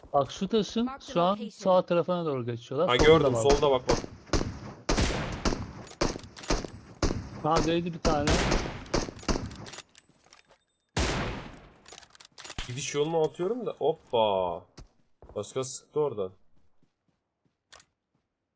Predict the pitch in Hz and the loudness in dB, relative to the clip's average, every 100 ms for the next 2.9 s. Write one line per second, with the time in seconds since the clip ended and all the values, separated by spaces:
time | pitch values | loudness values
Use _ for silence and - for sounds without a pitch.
0 | _ _ - - _ _ _ _ _ _ | _ _ -20 -20 _ _ _ _ _ _
1 | _ _ _ _ _ _ _ _ _ _ | _ _ _ _ _ _ _ _ _ _
2 | _ 110 113 123 135 151 117 156 208 | _ -12 -6 -2 0 -2 -2 -4 -4